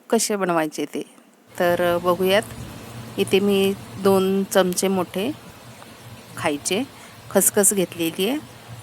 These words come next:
खोबरं घेतलेलं आहे खिसून, मखाने घेतलेले आहेत जे की प्रोटीन्सने आणि कॅल्शियमने भरपूर असतात.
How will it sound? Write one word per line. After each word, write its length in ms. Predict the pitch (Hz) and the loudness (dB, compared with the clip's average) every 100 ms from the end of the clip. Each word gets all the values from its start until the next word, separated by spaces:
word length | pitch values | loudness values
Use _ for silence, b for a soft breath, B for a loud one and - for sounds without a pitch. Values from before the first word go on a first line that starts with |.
| - - - - | -20 -20 -20 -16
खोबरं 440 | - 196 180 202 208 | 0 2 4 4 4
घेतलेलं 480 | 190 - 170 170 | 2 0 0 2
आहे 60 | 165 - | 0 -2
खिसून, 480 | 175 - 185 214 302 - - - - - - - - - - - 117 - - - - - - 113 - 117 - - - - - - - - - | -6 -4 -2 -2 -4 -8 -20 -20 -18 -18 -20 -20 -18 -18 -18 -20 -20 -20 -20 -20 -20 -20 -20 -20 -20 -20 -20 -20 -20 -20 -20 -20 -20 -16 -2
मखाने 520 | 190 - 175 170 180 | -2 0 0 0 0
घेतलेले 480 | 175 - 165 160 175 | -2 -2 -2 2 2
आहेत 120 | 214 | 2
जे 180 | 190 175 | -2 -6
की 180 | - 175 | -4 -4
प्रोटीन्सने 800 | 185 175 175 180 180 - 190 | 0 0 2 0 2 0 0
आणि 160 | 180 180 | 0 0
कॅल्शियमने 580 | 180 170 - 180 175 180 | 0 0 0 -2 -2 2
भरपूर 460 | 170 165 - 170 160 | 2 2 -2 -2 -2
असतात. 360 | - - 175 | -2 0 -2